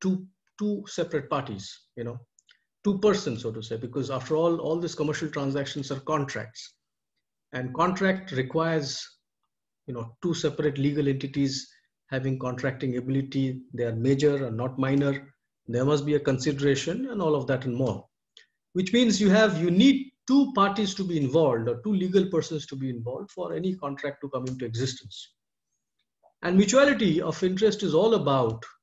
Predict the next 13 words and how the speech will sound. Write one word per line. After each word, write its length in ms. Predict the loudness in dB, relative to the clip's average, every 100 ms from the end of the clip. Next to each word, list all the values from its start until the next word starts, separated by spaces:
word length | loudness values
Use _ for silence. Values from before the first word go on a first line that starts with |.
| _ _
when 260 | 0 0
transactions 800 | -2 -4 -2 -2 -2 -2 -6 -6
which 160 | -8 -8
seemingly 600 | -2 2 2 2 2 4
appear 320 | 4 4 0
to 120 | 2
have 200 | -4 -2
been 200 | -4 -2
done 260 | -2 0 0
between 360 | -2 -4 -6 -2
two 120 | -4
separate 540 | -2 -6 -4 -6 -4
parties 500 | -4 -4 -4 -10 -12